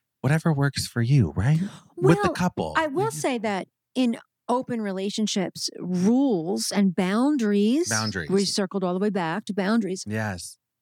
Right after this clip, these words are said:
Speaker 2: are incredibly important. If you're all, if you are going to be having an open relationship, you need to have boundaries and you need to have rules that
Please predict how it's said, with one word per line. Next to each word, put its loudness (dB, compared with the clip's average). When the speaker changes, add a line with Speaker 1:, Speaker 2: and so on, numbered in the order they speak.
Speaker 2:
are -2
incredibly -2
important. -4
If -2
you're 2
all, -2
if -4
you -6
are -2
going -2
to -2
be -2
having -4
an -8
open -6
relationship, -2
you -2
need 4
to 2
have -2
boundaries -2
and -4
you -4
need 0
to 0
have 0
rules -6
that -2